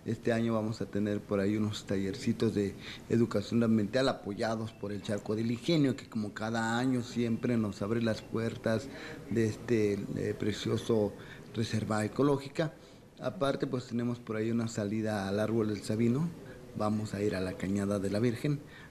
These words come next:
vamos a hacer también un paseo, este, a la Ruta Virreinal de Capillas, y por ahí, si todo sale bien, estaremos visitando por segundo año el rancho ecológico de Vía Orgánica, que también gentilmente cada año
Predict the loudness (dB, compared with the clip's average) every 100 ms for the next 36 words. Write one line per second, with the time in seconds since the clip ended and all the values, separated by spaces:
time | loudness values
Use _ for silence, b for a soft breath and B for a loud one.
0 | -8 -2 -2 -2 -4 -8 -6 -2 0 2
1 | 0 0 -2 -4 0 4 4 4 -2 B
2 | B B -6 -2 0 0 -2 -4 0 2
3 | 4 2 2 2 4 4 4 4 4 0
4 | -2 0 4 6 4 2 B B B -8
5 | -8 -2 0 4 4 2 -2 -2 0 2
6 | 0 2 2 4 4 4 2 0 0 0
7 | 0 -4 -8 -4 0 2 0 -2 -2 0
8 | 4 4 4 2 2 0 -2 B B -6
9 | -4 0 0 0 0 -2 0 2 0 -2
10 | 2 4 4 4 2 2 4 4 4 0
11 | -2 -4 -4 -6 -4 -4 -2 2 2 2
12 | 0 0 2 2 2 0